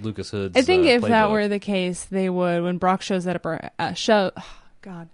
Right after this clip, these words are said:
Speaker 2: shows up at her house later, he would say, "Hey, this guy was admitted to the hospital. You know anything about that?" Something cute, clever like that.
Speaker 1: Hmm,
Speaker 2: But no,
Speaker 1: okay.
Speaker 2: there didn't seem to be any more to their conversation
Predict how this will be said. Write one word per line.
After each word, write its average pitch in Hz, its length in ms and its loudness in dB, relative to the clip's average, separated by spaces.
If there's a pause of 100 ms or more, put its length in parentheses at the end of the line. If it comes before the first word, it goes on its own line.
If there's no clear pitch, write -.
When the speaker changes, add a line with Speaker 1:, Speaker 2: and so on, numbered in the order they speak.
(300)
Speaker 2:
shows 240 280 0
up 220 140 2
at 190 60 2
her 190 80 0
house 262 280 0
later, 175 240 0
he 180 160 -2
would 180 200 -2
say, 175 300 0
"Hey, 185 480 -2 (340)
this 214 220 0
guy 180 480 0 (120)
was 175 320 -2
admitted 180 300 -4
to 175 80 -12
the 170 100 -4
hospital. 170 480 -4
You 175 120 -4
know 175 180 -4
anything 170 300 -6
about 170 260 -4
that?" 196 240 -6 (280)
Something 233 440 -2
cute, - 360 -6
clever 156 320 -6
like 151 200 -8
that. 151 240 -6
Speaker 1:
Hmm, 92 200 -6
Speaker 2:
But 160 160 -4
no, 156 280 -2
Speaker 1:
okay. 104 200 -4 (200)
Speaker 2:
there 202 100 0
didn't 214 200 0
seem 196 180 -2
to 175 100 -6
be 170 140 -4
any 170 160 -2
more 160 280 -4
to - 200 -14
their 156 240 -4
conversation 160 880 -10